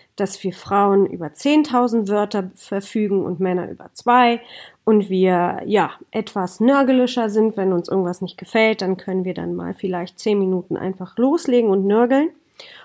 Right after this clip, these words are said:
Und dann sagt der Mann, „Mann, ich meide dich, weil du ständig nörgelst.“ Und die Frau sagt dann, „Ich nörgele, weil du ständig mich meidest.“ So eine ganz einfache Situation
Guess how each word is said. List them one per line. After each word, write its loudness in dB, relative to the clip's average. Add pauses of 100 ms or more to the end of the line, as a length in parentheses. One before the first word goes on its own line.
Und 2
dann 6
sagt 0
der 2
Mann, 0 (200)
„Mann, 2
ich -4
meide 0
dich, -2
weil -2
du -10
ständig -4
nörgelst.“ -10 (120)
Und 4
die 0
Frau 2
sagt -2
dann, -4 (160)
„Ich -4
nörgele, 2 (300)
weil -2
du 0
ständig -6
mich -2
meidest.“ -2 (180)
So 2
eine 2
ganz 2
einfache -2
Situation -2